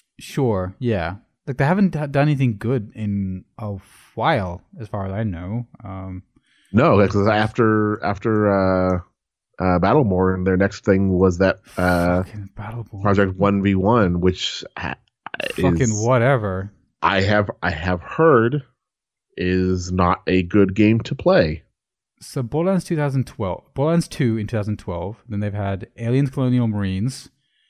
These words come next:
Speaker 2: Mm-hmm.
Speaker 1: Border-, Borderlands the pre-sequel, Homeworld
Speaker 2: Mm.
Speaker 1: Remastered, Homeworld Desert Zakorak,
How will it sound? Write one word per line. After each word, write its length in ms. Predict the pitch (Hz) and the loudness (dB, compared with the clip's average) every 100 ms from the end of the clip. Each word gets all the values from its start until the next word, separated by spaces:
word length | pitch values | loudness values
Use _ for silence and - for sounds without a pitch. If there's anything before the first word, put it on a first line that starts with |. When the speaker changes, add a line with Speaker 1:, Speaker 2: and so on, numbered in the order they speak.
| _ - | _ -6
Speaker 2:
Mm-hmm. 120 | 87 | 0
Speaker 1:
Border-, 240 | - 135 | 2 2
Borderlands 380 | 117 127 147 147 | 0 0 2 0
the 80 | 135 | -2
pre-sequel, 920 | - 135 - - 131 104 95 110 131 _ _ _ _ _ _ _ _ _ | -2 -4 -4 -8 -8 -6 -6 -8 -10 _ _ _ _ _ _ _ _ _
Homeworld 500 | - 139 160 165 160 | -2 2 4 4 2
Speaker 2:
Mm. 80 | 151 | 2
Speaker 1:
Remastered, 800 | 131 120 131 - 107 104 101 113 - - | 0 2 0 -2 -4 -2 -4 -8 -14 -10
Homeworld 560 | 120 123 131 123 120 110 | -4 0 0 0 -2 -2
Desert 240 | 117 113 | -2 -2
Zakorak, 720 | 110 113 - 123 104 98 101 | -8 -12 -8 -4 -2 -4 -6